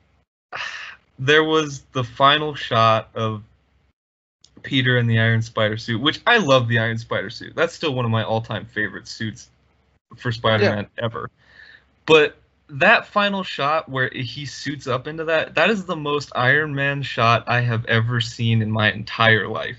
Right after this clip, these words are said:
Speaker 1: I flinched physically at that shot. I was like, "Come on, dude." <laughs> Like,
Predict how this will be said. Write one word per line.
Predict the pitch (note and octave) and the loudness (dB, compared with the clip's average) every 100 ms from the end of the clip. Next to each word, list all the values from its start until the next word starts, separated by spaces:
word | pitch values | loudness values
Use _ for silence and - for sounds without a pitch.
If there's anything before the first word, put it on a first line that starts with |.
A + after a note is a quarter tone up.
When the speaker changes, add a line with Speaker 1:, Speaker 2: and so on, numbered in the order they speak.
| _ | _
Speaker 1:
I | - D#3 | 4 4
flinched | F#3+ _ _ C3 C3 G#2+ A#2 - - | 2 _ _ -6 -4 -4 -8 -14 -4
physically | G#3 F#3 D#3+ A#2 A#2+ F#2+ - _ _ - | -2 0 -2 -6 -8 -8 -10 _ _ -4
at | B2 A2+ - | -2 -2 -2
that | D#3+ B2+ | 0 0
shot. | - B2 A2 D#2+ - _ _ _ _ - | -2 -6 -6 -6 -14 _ _ _ _ 0
I | D#3+ | 2
was | F3+ E3+ | 2 0
like, | E3+ E3 | -2 -2
"Come | - G#3 C#3 | -2 -2 0
on, | G#2+ G2+ G#2+ | -2 -2 -8
dude." | A2 A2 A2 - _ _ _ - | -8 -8 -12 -16 _ _ _ -10
<laughs> | - - | -6 -2
Like, | C#4 - - - | 0 0 -4 -16